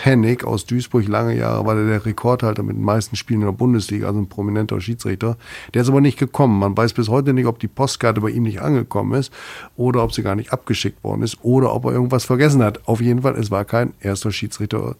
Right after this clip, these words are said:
da, kein Schiedsrichter. Und dann ist Herbert Reitzer, seines Zeichens Kreisschiedsrichterobmann im Fußballkreis Osnabrück-Land, der als Besucher in Sandalen und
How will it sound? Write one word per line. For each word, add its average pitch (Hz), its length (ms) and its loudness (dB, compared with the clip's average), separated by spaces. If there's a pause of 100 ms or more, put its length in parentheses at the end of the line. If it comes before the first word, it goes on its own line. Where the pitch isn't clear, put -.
(140)
da, 87 240 0
kein 90 180 -6
Schiedsrichter. - 520 -14 (440)
Und 98 140 -6
dann 101 100 0
ist 120 160 -2
Herbert 104 380 2
Reitzer, 135 400 4
seines 104 340 0
Zeichens 95 440 -6
Kreisschiedsrichterobmann 113 960 -2
im 92 220 -6
Fußballkreis 107 560 -6
Osnabrück-Land, 107 720 -2
der - 140 -2
als 98 160 -6
Besucher 135 560 0
in 110 140 -2
Sandalen 117 580 0
und 113 260 -4